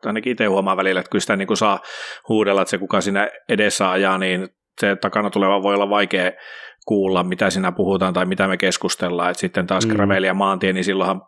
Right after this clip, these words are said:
Speaker 1: parhaassa tapauksessa pystytään ajamaan rinnakkain kuitenkin siellä tiellä, niin se
Speaker 2: Mm.
Speaker 1: on huomattavasti helpompaa se kanssakäyminen. Kyllä mä paljon käyn ajamassa toki niinku seuralaisten tai, tai tota,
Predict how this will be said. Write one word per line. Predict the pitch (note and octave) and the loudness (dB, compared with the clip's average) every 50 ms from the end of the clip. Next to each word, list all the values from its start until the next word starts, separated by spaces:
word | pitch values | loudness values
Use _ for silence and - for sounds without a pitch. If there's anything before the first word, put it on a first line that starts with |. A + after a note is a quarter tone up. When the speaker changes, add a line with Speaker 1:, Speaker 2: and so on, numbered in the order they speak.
| - | -4
Speaker 1:
parhaassa | - G2 F2+ F2 F2 G#2+ F#2 | -4 -2 -2 -2 -2 -2 -2
tapauksessa | - F#2 G2 F#2+ - - - F2 F2 | -2 0 -2 -2 -2 -2 -4 -4 -2
pystytään | - G2+ - - F#2+ G2+ F#2+ F#2+ | -2 -2 -2 0 0 2 2 2
ajamaan | F#2+ F#2+ F#2+ G2 F#2+ F#2+ | 2 2 2 2 2 2
rinnakkain | G2+ G2 F#2+ G2 F#2 - - F#2+ F2+ F2 | 2 0 0 0 -2 -2 0 -2 -2 0
kuitenkin | - F2+ F2+ F#2 F2 F2+ - | -2 -2 -2 -2 -2 -2 -2
siellä | - - F2+ E2+ F2 - - _ - - - - - - - - - _ - | 0 0 0 0 0 -4 -6 _ -20 -18 -16 -16 -16 -16 -18 -20 -16 _ 0
tiellä, | G2+ F#2+ F#2 F#2 F2+ F2+ | 0 2 2 2 2 2
niin | A#2 A2+ G#2+ | 2 2 2
se | G#2 G2+ | 2 2
Speaker 2:
Mm. | F#2 | 2
Speaker 1:
on | F2 | 2
huomattavasti | F#2 F#2+ F2+ F2+ - - F#2+ - - - | 2 0 0 -2 -2 -4 -4 -2 -2 -2
helpompaa | G#2 A2 A2+ G#2 G2+ F#2+ F2 E2+ F2 | 0 0 0 0 0 -2 0 0 0
se | F2+ F#2 | 0 0
kanssakäyminen. | E2+ E2+ E2+ - G#2 F2 F2 F2+ F#2 - | -2 -2 -2 -2 -2 -2 -2 -4 -4 -6
Kyllä | - G2+ F#2+ G2 | -2 -2 0 2
mä | G2 F#2+ | 2 2
paljon | G2+ G2+ G#2 G2+ G2 F#2 | 2 2 2 2 0 0
käyn | - G#2+ G#2+ G#2 F#2 | 0 2 2 2 2
ajamassa | F2 F2 E2+ E2 E2+ F2 - - | 0 0 0 0 0 -2 -6 -4
toki | - E2 D#2+ - E2+ | -4 -4 -2 -2 -4
niinku | E2 D#2+ E2 E2 - D#2 - _ _ _ _ _ _ - - _ - - - - - - - - - _ _ _ - | -4 -4 -6 -6 -6 -8 -8 _ _ _ _ _ _ -20 -20 _ -20 -20 -20 -20 -20 -20 -20 -20 -20 _ _ _ -6
seuralaisten | - - G2 F#2+ F2+ F2+ F2 F2 F2+ F2+ F2+ F2 F2+ F#2 - - G2 F2+ F2+ - | -4 0 2 2 4 2 2 2 2 4 4 4 2 2 2 2 0 0 0 0
tai, | - F#2 F2+ F2 F2+ - - - - - _ - | 0 0 0 0 -2 -6 -10 -14 -18 -16 _ -2
tai | F#2+ F2+ F2+ | 0 0 0
tota, | F2+ - - F#2+ F2+ - - - F2+ F2 E2+ - | -2 -2 -6 -6 -6 -4 -4 -2 0 0 0 -2